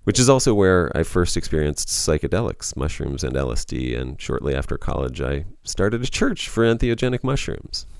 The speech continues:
Wine came later, but was no less influential. Looking back on twenty years of becoming ever more inextricably intertwined with vines, I've begun to have the perspective that wine, as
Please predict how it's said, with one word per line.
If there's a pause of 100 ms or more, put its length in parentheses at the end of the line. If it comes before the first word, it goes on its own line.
(260)
Wine
came
later,
but
was
no
less
influential. (200)
Looking
back
on
twenty
years
of
becoming
ever
more
inextricably
intertwined
with
vines,
I've (140)
begun (480)
to
have
the
perspective
that
wine,
as